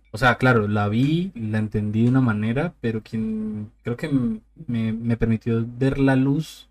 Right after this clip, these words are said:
sobre qué es Evangelion y de qué trata, creo que son dos videos, bueno, tres. Dos que hace un señor que se llama Quetzal, que también es un podcaster y youtuber,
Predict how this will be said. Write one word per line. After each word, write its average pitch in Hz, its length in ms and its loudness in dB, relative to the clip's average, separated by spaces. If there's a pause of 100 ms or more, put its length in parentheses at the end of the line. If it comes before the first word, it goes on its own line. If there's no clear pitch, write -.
sobre 110 240 -4
qué 123 300 -4
es 131 100 -4
Evangelion 123 540 -4
y 120 80 -4
de 107 80 -10
qué - 100 -16
trata, 123 440 -8 (580)
creo 117 100 -12
que 131 120 -10
son 110 340 -6
dos 127 240 -2
videos, 131 420 -2
bueno, 110 220 -4
tres. - 500 -4 (220)
Dos 117 300 -4
que - 100 -2
hace 127 300 0
un 123 80 -4
señor 127 200 0
que 127 80 -4
se 117 60 0
llama 110 180 0
Quetzal, 165 520 -4
que 117 120 -10
también 107 300 -4
es 117 60 -4
un 117 100 -2
podcaster 123 560 -4
y 107 220 -4
youtuber, 117 420 -6